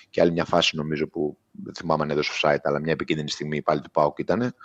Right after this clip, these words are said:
Ε, και όσο πέρναγε η ώρα, ο παοκ έδειχνε ότι θα είναι πιο κοντά στον γκολ. Ε, νομίζω ότι πέτυχε, πέτυχε και τον γκολ πρώτος,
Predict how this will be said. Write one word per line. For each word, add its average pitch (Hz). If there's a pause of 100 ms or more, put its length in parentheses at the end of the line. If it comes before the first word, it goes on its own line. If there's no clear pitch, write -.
(640)
Ε, 87 (600)
και 156 (240)
όσο 143
πέρναγε 127
η 117
ώρα, 147
ο 143
παοκ 147
έδειχνε 135
ότι 120
θα 123
είναι 127
πιο 117
κοντά 101
στον 95
γκολ. 85
Ε, 80
νομίζω 101
ότι 107
πέτυχε, 82 (1300)
πέτυχε -
και 80
τον 78
γκολ 123
πρώτος, -